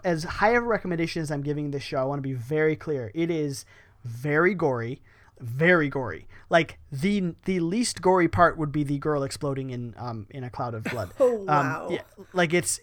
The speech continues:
Speaker 1: it's really messed up. Um,
Speaker 2: So it's dark, it's gory. Is it over
Speaker 1: Yeah.
Speaker 2: the top?
Speaker 1: And that, so that's my criticism for it, um, is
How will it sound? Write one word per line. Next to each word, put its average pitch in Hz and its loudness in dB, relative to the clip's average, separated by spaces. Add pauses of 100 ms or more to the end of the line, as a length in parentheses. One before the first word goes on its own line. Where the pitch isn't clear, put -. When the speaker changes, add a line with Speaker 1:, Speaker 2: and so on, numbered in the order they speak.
(140)
Speaker 1:
it's - -2 (840)
really 156 2
messed 135 -6
up. - -8 (280)
Um, 160 8
Speaker 2:
So 226 4
it's 220 -2 (240)
dark, 208 -4 (260)
it's - -8 (200)
gory. 202 -6 (280)
Is 208 -16
it 185 -8
over 185 -6
Speaker 1:
Yeah. 135 -6
Speaker 2:
the 185 -14
top? - -10 (1300)
Speaker 1:
And 202 2
that, 190 6
so 196 -4
that's 190 4
my 262 -2
criticism 151 -4
for 139 -6
it, 117 -12
um, 135 -4 (240)
is 160 -2